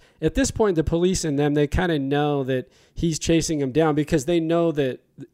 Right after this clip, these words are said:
they know who the serial killer is. They're kind of following their own case, and word is spreading that, th-, that, uh, Kim's following him around, and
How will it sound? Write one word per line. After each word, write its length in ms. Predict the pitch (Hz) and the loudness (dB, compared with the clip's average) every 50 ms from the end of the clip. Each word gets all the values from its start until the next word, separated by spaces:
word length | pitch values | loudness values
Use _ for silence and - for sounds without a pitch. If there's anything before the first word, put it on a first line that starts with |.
| _ - | _ -2
they 160 | 139 156 160 | 0 2 2
know 220 | 160 156 165 170 160 | 4 4 4 4 6
who 100 | 170 180 | 4 4
the 80 | 151 - | 2 0
serial 340 | - - 156 151 139 131 | -4 -4 -2 -2 -2 -2
killer 380 | 120 - - 143 127 120 117 127 | -4 -4 -4 -4 -2 -2 -2 -2
is. 220 | 123 120 113 117 | -4 -4 -6 -6
They're 160 | 113 131 123 117 | -6 -6 -6 -4
kind 240 | - 143 - - | -4 -4 -2 -2
of 60 | 131 - | -4 -4
following 480 | - - 151 143 139 139 139 139 135 | -2 0 0 2 2 0 -2 -2 -4
their 140 | 131 131 127 | -4 -4 -4
own 140 | 123 127 123 | -4 -6 -8
case, 500 | 113 - - 131 120 117 110 - - - _ _ _ - - _ _ _ _ _ _ - | -8 -6 -6 -6 -6 -6 -8 -12 -18 -20 _ _ _ -20 -20 _ _ _ _ _ _ -4
and 320 | 147 147 147 139 135 143 - | -2 -2 -2 -2 -4 -6 -8
word 360 | - 135 131 160 160 156 147 139 | -4 0 4 6 6 6 6 2
is 120 | 135 - | 0 -2
spreading 480 | - - - 160 143 139 135 131 127 127 | -4 -4 0 2 2 2 2 0 -2 -2
that, 180 | 120 123 117 - _ _ _ _ _ _ - 120 113 | -4 -4 -6 -6 _ _ _ _ _ _ -18 -16 -14
th-, 120 | 117 - - | -14 -12 -8
that, 380 | 131 131 123 120 _ - - 131 | -6 -6 -6 -6 _ -10 -8 -6
uh, 220 | 120 117 113 107 - - | -4 -4 -4 -6 -8 -8
Kim's 320 | - 143 139 127 120 - | -6 -4 -4 -4 -6 -8
following 460 | - - 147 127 123 120 120 120 117 | -8 -6 -4 -2 -2 -2 -4 -4 -6
him 100 | 120 113 113 | -6 -6 -4
around, 280 | 123 131 131 131 131 | -4 -2 -2 -2 -2
and 140 | 127 123 117 | -2 -4 -6